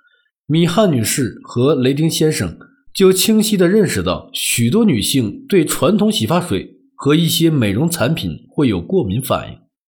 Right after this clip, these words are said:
当然，还有许多人也意识到这一点。但只有米汉和雷丁认为这是一个不可多得的市场机会。很明显，这两个人都具备创业精神，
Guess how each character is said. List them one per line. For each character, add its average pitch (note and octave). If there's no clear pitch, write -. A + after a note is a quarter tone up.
当 A#2
然， F#2
还 E3+
有 A#3
许 A3
多 E3
人 F3
也 E2
意 F#3+
识 A2+
到 F2
这 F2+
一 F2+
点。 -
但 B3
只 G#3
有 A#3
米 B2+
汉 F#3+
和 -
雷 B2+
丁 F3+
认 F3
为 C3
这 C#3+
是 -
一 G#2+
个 A#2
不 F3+
可 -
多 G3
得 A2
的 A2+
市 -
场 D2+
机 G#2
会。 -
很 A2+
明 A#2+
显， -
这 B3+
两 C3+
个 D3+
人 C3
都 F#3
具 F3+
备 A#2+
创 D#3
业 C#3
精 F#2+
神， -